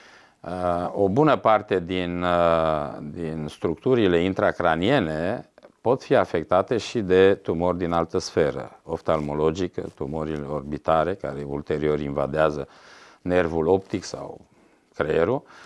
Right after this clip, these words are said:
tumori din sfera O R L, uh,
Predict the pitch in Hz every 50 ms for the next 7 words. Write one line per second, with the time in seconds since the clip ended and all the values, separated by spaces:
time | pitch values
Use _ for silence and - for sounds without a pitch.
0 | - - - - - 82 90 95 90 90 95 92 92 - - 107 95 95 98 98
1 | 98 101 107 107 117 131 143 139 110 - - - _ _ _ _ _ _ _ _
2 | _ _ _ _ _ - 82 82 82 80 78